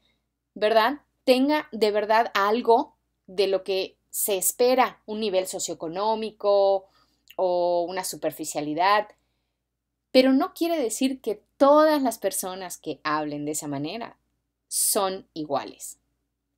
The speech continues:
Ese es el problema con los estereotipos o lo que Chimamanda llama la, eh, las historias únicas.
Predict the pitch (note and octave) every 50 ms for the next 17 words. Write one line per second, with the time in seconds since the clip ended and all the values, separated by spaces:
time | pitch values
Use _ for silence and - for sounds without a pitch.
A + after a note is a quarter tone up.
0 | _ - - C#4+ D#4 D4+ E4 D4+ C#4+ B3+ G3 - F3+ D#3+ D#3+ E3 D3 C3 C3+ _
1 | _ - G3 E3+ D#3+ D#3 - D#3 - - D#3+ D3+ D3+ D3 - - D#3 D3+ - D#3
2 | D3+ - - _ _ - - G3 G3+ A3 A#3+ A#3 A3 F#3 F#3 - F3 D3+ - -
3 | E3+ D#3+ D#3 D#3 D#3+ D3+ D3+ D3+ D3+ D3+ D#3 D3+ D#3 D#3 D3+ D3 _ _ _ _
4 | _ _ _ _ _ _ _ - G3 F#3+ - - - F3+ D#3+ - - F3+ E3+ D#3+
5 | D3+ - F#3 D#3 - - E3+ E3 E3+ D#3+ - - D3 C3+ C3 C3 - - - -
6 | _